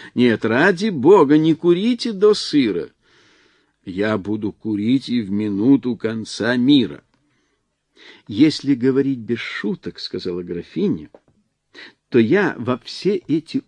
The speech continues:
ужасы совершенно не верю.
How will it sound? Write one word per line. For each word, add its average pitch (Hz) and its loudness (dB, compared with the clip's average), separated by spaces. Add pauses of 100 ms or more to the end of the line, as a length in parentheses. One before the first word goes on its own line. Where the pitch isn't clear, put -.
ужасы 156 -4
совершенно 139 -6
не 131 -6
верю. 78 -14